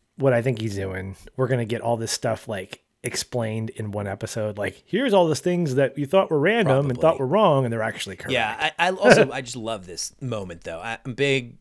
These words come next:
Speaker 2: fan of climbing movies and mountains and all that stuff. And so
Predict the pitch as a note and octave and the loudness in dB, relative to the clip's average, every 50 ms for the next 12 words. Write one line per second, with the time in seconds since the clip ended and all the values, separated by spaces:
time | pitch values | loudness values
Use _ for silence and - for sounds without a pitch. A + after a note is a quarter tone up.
0 | _ _ - - - - - C#3 B2+ B2 B2 A2+ G#2+ F#2 - - _ _ - - | _ _ -20 -20 -14 -6 -4 -2 0 0 0 -2 -4 -8 -10 -18 _ _ -4 -2
1 | F3+ F3 E3 D#3+ D#3+ D3+ D3+ D3+ D3 C#3 C#3 C3+ B2+ A2+ A#2 A2 G#2 A2+ A#2+ A#2 | 0 0 0 -2 -2 -2 -2 -2 -2 -2 -2 -2 -2 -2 -6 -6 -6 -4 -4 -4
2 | A#2+ - A#2 A2+ A2 G#2+ G#2+ G2 - A2 G#2 G2+ G2 F#2 F2 - _ _ _ _ | -4 -6 -10 -12 -10 -10 -10 -10 -8 -10 -10 -10 -12 -14 -16 -18 _ _ _ _
3 | _ _ _ _ - A#2+ B2 B2 A#2+ A2 G#2 - - G2+ F#2+ F2 - G2 G2+ - | _ _ _ _ -4 -2 0 0 -2 -4 -4 -6 -6 -6 -6 -6 -8 -10 -10 -8
4 | - A2 G#2 G2 - | -6 -6 -6 -8 -10